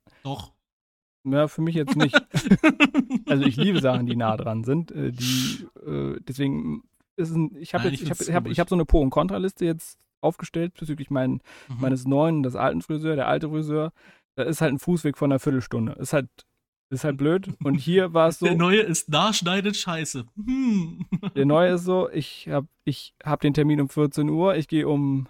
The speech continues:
Speaker 2: achtundfünfzig drau-, raus und bin in der Minute, sitz ich dann da und lass mich frisieren. Jetzt war
Speaker 1: Ja.
Speaker 2: ich dann gestern da, hab den Termin auch am selben Tag gemacht, sehr geil. "Ja, komm,
Speaker 1: Mhm.
Speaker 2: äh, ko-, ah, Olli, komm vierzehn Uhr vorbei.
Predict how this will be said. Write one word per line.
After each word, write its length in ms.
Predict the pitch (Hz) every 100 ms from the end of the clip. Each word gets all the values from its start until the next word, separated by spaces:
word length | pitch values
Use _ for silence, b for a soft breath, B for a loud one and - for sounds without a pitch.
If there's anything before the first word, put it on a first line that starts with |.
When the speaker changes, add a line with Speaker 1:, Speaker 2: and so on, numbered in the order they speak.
| _
Speaker 2:
achtundfünfzig 640 | - 143 151 156 143 139 -
drau-, 360 | 135 147 135
raus 460 | 131 147 175 - -
und 380 | - 151 151 - _
bin 180 | 156 151
in 120 | 151
der 100 | 143
Minute, 380 | 139 143 160 151
sitz 180 | 151 -
ich 80 | 160
dann 300 | 147 156 - _
da 240 | 151 139 143
und 200 | 143 143
lass 200 | 139 -
mich 100 | -
frisieren. 400 | 139 131 - - _ b _ _ _ _ _ -
Jetzt 160 | 127
war 120 | 151
Speaker 1:
Ja. 20 | 170
Speaker 2:
ich 60 |
dann 140 | 160 135
gestern 280 | 135 123
da, 220 | 123 151 190 _ _ _ _ _ _ _ _
hab 80 | -
den 100 | 180
Termin 220 | 165 165 165
auch 80 |
am 120 | 151 139
selben 200 | 131 123
Tag 180 | 143 185
gemacht, 260 | 180 190
sehr 160 | 147 143
geil. 280 | 139 190 247 _ _ _ _ -
"Ja, 220 | 151 175
komm, 320 | - 190 185
Speaker 1:
Mhm. 140 | 147 156
Speaker 2:
äh, 280 | 156 156 139
ko-, 220 | 185 - -
ah, 220 | 214 175
Olli, 420 | 196 185 135 113
komm 220 | - 214 185
vierzehn 400 | 196 180 180 170
Uhr 100 | 165
vorbei. 600 | 165 147 165 165 143